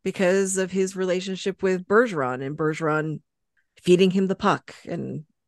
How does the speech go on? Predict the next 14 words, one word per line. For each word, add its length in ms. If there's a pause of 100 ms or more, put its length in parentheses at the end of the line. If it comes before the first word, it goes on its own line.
vice 380
versa 400
and 180
all 140
of 60
that 200
stuff. 300
So 380 (640)
Marshy 380
finally 520
got 200
a 40
po-, 300
uh, 240